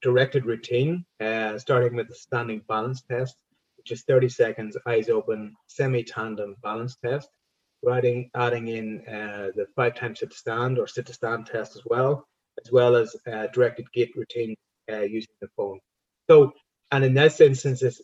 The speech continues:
it's maybe slightly less precise than the professional version, but based off one sensor versus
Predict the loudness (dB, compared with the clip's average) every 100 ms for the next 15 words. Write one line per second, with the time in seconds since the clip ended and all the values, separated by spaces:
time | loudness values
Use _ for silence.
0 | -20 -20 -20 _ 0 6 8 8 6 0
1 | -14 _ _ -8 4 6 8 8 6 4
2 | -4 -4 0 4 2 2 -2 -2 -6 2
3 | 2 4 2 6 6 4 -2 -10 -12 -16
4 | _ 0 2 2 -2 2 4 2 2 -2
5 | 0 -2 2 0 0 -10